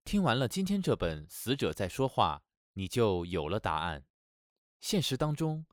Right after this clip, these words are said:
法医是从事司法鉴定工作的技术人员，他们当中有司法机关的专职法医，也有高等院校专业教师，或是在私人鉴定机构工作的医生。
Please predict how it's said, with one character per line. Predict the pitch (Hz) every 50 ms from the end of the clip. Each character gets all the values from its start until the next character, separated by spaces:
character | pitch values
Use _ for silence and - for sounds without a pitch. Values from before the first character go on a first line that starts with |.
| _ _ _ _
法 | - - 120 92 90 92
医 | 117 151 165 165 - -
是 | - - - 120 101
从 | 87 - - 90 98
事 | - - - 107 90 82
司 | 82 - - - 202
法 | - 127 98
鉴 | 90 - - 113 98
定 | 101 92 87
工 | 85 110 127 131
作 | - 123 92
的 | 80 82 78 78
技 | - - 113
术 | 98 - 95 85
人 | 78 78 87
员， | 87 80 73 71 73 - _ _ _ _ _ _ _ _ _ _ _ _ _
他 | - - 214
们 | 208 170
当 | 156 180 180
中 | 175 - 180 175 175 170
有 | 120 104 98 92 90
司 | - - - 190 185
法 | 139 104 92
机 | - - 143
关 | 143 - 156 151
的 | 127 107 92 85
专 | - - 165 170
职 | - - 151
法 | - 110 82 73
医， | 80 90 104 117 120 - _ _ _ _ _ _ -
也 | 104 110
有 | 110 104 90 82 82
高 | - - 175 190
等 | 165 120 90 87
院 | 107 107 95
校 | - - 107 90 82 80
专 | - - 160 165 160
业 | 135 104
教 | - 127 98 85
师， | - - - 120 123 131 - _ _ _ _ _ _ _ _ -
或 | - 196 180
是 | - 180 160
在 | - 165 147 123 113
私 | 110 - - - 208
人 | 170 120 110 120 127
鉴 | - 160 127
定 | 113 107 92
机 | 85 - 127 123
构 | - 123 101 87 87
工 | - - 147 160 156
作 | - 120
的 | 98 85
医 | 78 90 123 127
生。 | - - 156 151 156 156